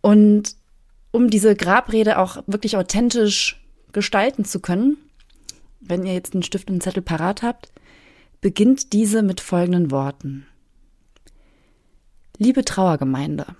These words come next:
wir sind heute zusammengekommen, um Abschied zu nehmen. Abschied von einem Menschen, der“,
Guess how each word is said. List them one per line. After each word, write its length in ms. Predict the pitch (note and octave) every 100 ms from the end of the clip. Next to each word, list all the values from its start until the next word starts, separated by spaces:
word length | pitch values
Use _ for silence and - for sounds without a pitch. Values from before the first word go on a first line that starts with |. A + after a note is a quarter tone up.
| - _ _ _ _ _ _ _ _ _ _ _ _ _ _ _ _ _ _ -
wir 100 | F#3+
sind 160 | G3+ F#3+
heute 260 | A3 B3+
zusammengekommen, 880 | - F#3 F#3 G#3 F#3+ F3+ F3 F3+ B3 _ _ _ _ _ _ -
um 140 | G#3
Abschied 420 | F#3+ F#3 - C#3+
zu 120 | - D3
nehmen. 400 | C#3+ C#3 C#3+ C#3+ - _ _ _ _ _ _ - - - _ _ _ _ _ _ _ _ -
Abschied 460 | F#3+ - - C4 -
von 200 | A3+ G3
einem 160 | E3
Menschen, 560 | F3 G3 G#3 A#3 B3 B3+ _ _ _ _ _ _ _ _ _ _ _ _ -
der“, 340 | E3+ F3+ G3+